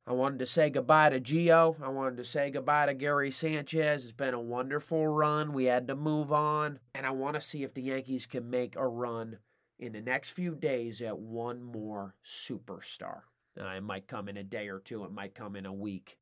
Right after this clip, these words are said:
But I really, really think that they have room for one more star, and then they can really put all the pieces together. But once again, with the New York Yankees, they can only be as good as their pitching rotation is. And that's the true emphasis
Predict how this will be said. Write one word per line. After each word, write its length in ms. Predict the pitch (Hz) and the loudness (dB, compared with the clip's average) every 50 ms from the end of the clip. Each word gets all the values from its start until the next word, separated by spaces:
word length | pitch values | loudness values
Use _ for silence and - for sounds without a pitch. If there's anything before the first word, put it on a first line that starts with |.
| _ _ - | _ _ -12
But 100 | 107 98 | -8 -6
I 100 | 98 101 | -4 -4
really, 600 | 101 95 95 95 101 113 120 117 113 110 113 107 | -6 -6 -10 -12 -10 -6 -4 -4 -4 -4 -6 -6
really 400 | 101 98 107 110 107 98 104 101 | -6 -6 -6 -6 -6 -6 -6 -8
think 400 | 95 - - 113 104 95 90 - - | -10 -12 -12 -12 -12 -12 -12 -12 -12
that 120 | 101 95 | -12 -10
they 160 | 104 110 113 | -8 -6 -4
have 200 | 123 123 120 113 | -2 -2 -4 -4
room 240 | 117 120 120 110 101 | -6 -8 -8 -8 -8
for 220 | 95 - - 98 | -10 -10 -10 -10
one 380 | 101 101 104 110 117 135 143 151 | -8 -6 -4 -4 -2 -2 -2 -2
more 300 | 160 160 151 156 147 131 | -2 -2 0 0 -2 -2
star, 520 | - - - - 131 117 110 107 98 - - | -4 -8 -6 -2 -2 0 0 0 -2 -4 -8
and 100 | - 104 | -12 -14
then 120 | 104 101 104 | -12 -12 -12
they 120 | 107 104 | -12 -12
can 220 | 101 107 95 101 | -12 -14 -16 -12
really 280 | 107 117 120 117 123 117 | -8 -6 -6 -4 -6 -6
put 220 | 110 - 123 107 | -8 -8 -6 -4
all 220 | 98 95 101 107 110 | -2 -2 -2 -2 -2
the 100 | 117 120 | -4 -8
pieces 600 | - - - - 135 127 - - 120 110 101 - | -10 -10 -10 -8 -8 -8 -6 -6 -8 -8 -8 -8
together. 520 | - 113 101 101 113 101 92 90 - - - _ _ | -10 -10 -8 -6 -4 -4 -4 -6 -8 -14 -18 _ _
But 180 | - 98 98 - | -12 -10 -10 -12
once 520 | 101 104 107 107 110 113 120 123 - - | -12 -14 -14 -10 -8 -8 -8 -8 -8 -8
again, 340 | 143 127 120 127 135 131 127 | -8 -8 -6 -6 -4 -4 -4
with 160 | 120 120 113 | -6 -8 -8
the 60 | 110 113 | -10 -10
New 160 | 113 117 117 | -10 -8 -6
York 320 | 120 120 117 117 117 - | -4 -4 -4 -4 -4 -4
Yankees, 520 | 127 127 123 120 117 120 110 104 95 - - _ _ _ _ | -4 -2 -2 -4 -6 -10 -12 -12 -12 -14 -16 _ _ _ _
they 120 | - 127 123 | -8 -8 -8
can 180 | - 123 110 | -8 -10 -10
only 340 | 110 107 117 127 139 147 147 | -8 -8 -8 -8 -8 -8 -8
be 280 | 135 113 139 139 139 131 | -8 -8 -8 -6 -4 -4
as 240 | 123 123 117 113 113 | -4 -4 -6 -6 -6
good 200 | 117 127 123 123 | -4 -2 -2 -2
as 140 | 117 104 | -4 -4
their 140 | 104 110 104 | -4 -4 -6
pitching 500 | - - - 139 131 - - - 127 127 | -6 -6 -6 -8 -8 -6 -8 -8 -8 -6
rotation 800 | 131 131 131 123 120 123 - 131 127 120 107 - - 123 110 110 | -2 0 0 0 0 -2 -6 -6 -6 -6 -6 -8 -10 -10 -8 -8
is. 360 | 110 107 107 92 85 - - _ _ _ _ _ _ _ - | -8 -8 -8 -8 -10 -12 -16 _ _ _ _ _ _ _ -16
And 180 | 107 110 107 | -16 -6 0
that's 360 | 110 117 123 120 - - - - _ _ _ _ _ _ _ | 2 2 2 2 0 -4 -10 -12 _ _ _ _ _ _ _
the 100 | - 113 | -10 -10
true 320 | - - - 151 139 139 | -8 -8 -6 -4 -4 -4
emphasis 880 | - - 135 127 - - 120 113 - - 117 107 98 - - - - | -4 -4 -6 -6 -8 -8 -10 -10 -10 -8 -8 -8 -8 -8 -12 -14 -16